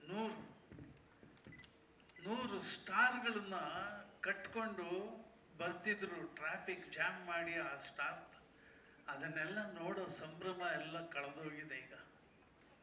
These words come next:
ಈಗ ಬರೀ ಸೋಷಿಯಲ್ ಮೀಡಿಯಾದಲ್ಲಿ ಮೊದಲನೇ ದಿವಸ ನಲವತ್ತೆಂಟು ಕೋಟಿ,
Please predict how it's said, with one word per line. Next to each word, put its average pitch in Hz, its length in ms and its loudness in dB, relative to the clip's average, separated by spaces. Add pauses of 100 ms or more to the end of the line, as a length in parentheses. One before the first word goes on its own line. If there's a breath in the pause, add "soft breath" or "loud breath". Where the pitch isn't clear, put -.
(760 loud breath)
ಈಗ 175 140 4
ಬರೀ 196 760 6 (680)
ಸೋಷಿಯಲ್ 196 520 4
ಮೀಡಿಯಾದಲ್ಲಿ 160 960 2 (1120)
ಮೊದಲನೇ 185 500 6
ದಿವಸ 180 280 2 (1200)
ನಲವತ್ತೆಂಟು 170 680 2
ಕೋಟಿ, 160 520 -4